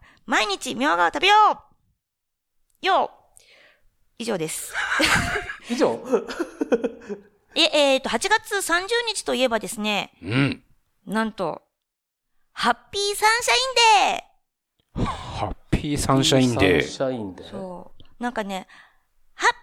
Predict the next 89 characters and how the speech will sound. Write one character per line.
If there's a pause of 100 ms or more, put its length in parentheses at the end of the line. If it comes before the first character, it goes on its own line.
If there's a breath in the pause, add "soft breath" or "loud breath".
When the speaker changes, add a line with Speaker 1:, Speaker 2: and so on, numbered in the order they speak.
Speaker 1:
ピ
ー
の
八
と、 (140)
Speaker 3:
う
ん。 (260)
Speaker 1:
サ (160)
ン
シ
ャ
イ
ン
が
な
ん
で
か
ね、
Speaker 2:
サ
ン-、
Speaker 1:
サ
ン、
サ
ン、
Speaker 2:
サ
ン-、
Speaker 1:
サ
ン、
サ
ン、
Speaker 2:
サ
ン？ (140)
Speaker 1:
サ
ン
シ
ャ
イ
ン
だ (120)
よ
み
た
い
な
の
の、 (320 loud breath)
サ
ン
シ
ャ
イ
ン
で。
Speaker 2:
八
月
三
日
で
も
よ
く
ね？
Speaker 1:
そ
う、 (280)
ハ
ッ
ピ
ー
サ
ン
シ
ャ
イ
ン
と
か、
は-、 (240)
八
月
三
十
日
語
呂
合
わ
せ
で、